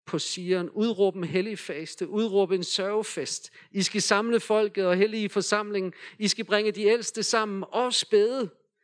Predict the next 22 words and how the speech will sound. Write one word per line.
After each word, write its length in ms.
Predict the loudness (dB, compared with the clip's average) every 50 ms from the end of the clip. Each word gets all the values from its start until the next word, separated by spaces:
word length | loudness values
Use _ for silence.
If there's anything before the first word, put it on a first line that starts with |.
| _ _ _ _ -4
Brudgommen 600 | 0 2 2 2 2 2 0 0 0 -4 -4 -2
må 100 | -2 -2
forlade 360 | 0 0 2 2 2 2 0
kammeret. 500 | 0 -2 -4 -4 -4 -4 -6 -6 -6 -8
Bruden 380 | -6 -2 0 2 2 2 0 0
sit 220 | -2 -4 -6 -6
brudekammer. 640 | -2 0 2 2 2 0 -2 -2 -4 -2 -2 -6 -8 -8 -12 -20 -6 2
Mellem 260 | 4 4 4 4 0
forhallen," 680 | -4 2 4 4 4 4 4 2 0 0 -2 -4 -6 -10 _ _ -6
det 100 | -6 -4
er 40 |
måske 340 | -2 -2 -2 -2 -2 -2 -4
den 100 | -2 0
nye 160 | 2 0 0
foyer. 380 | 0 0 0 0 0 0 -2 -4 -6 _ _ -20 -20 -20 -20 _ -18
Nu 80 | -12
ved 100 | -10 -6
jeg 80 | -6 -4
godt, 200 | -4 -4 -4 -4
jeg 80 | -4 -2
lige 160 | -2 -2 -2
fortolker. 560 | -4 -6 -8 -6 -4 -4 -4 -4 -4 -6 -8